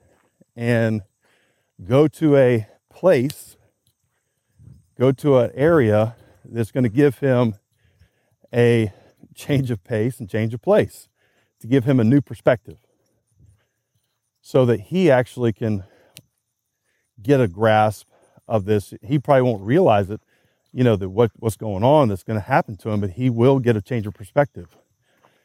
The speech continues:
'cause it's gonna, it, it just, it just happens. It just happens. I mean, I, I'm even thinking about <laughs> Moses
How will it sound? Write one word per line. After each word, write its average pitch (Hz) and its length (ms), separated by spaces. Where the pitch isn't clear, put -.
'cause 123 140
it's 101 100
gonna, 151 340
it, 139 200
it 135 180
just, 143 200
it 120 60
just 127 180
happens. 120 540
It 117 100
just 135 180
happens. 113 480
I - 40
mean, 101 100
I, 113 300
I'm 117 120
even 110 400
thinking 127 260
about 113 480
<laughs> 156 120
Moses 107 680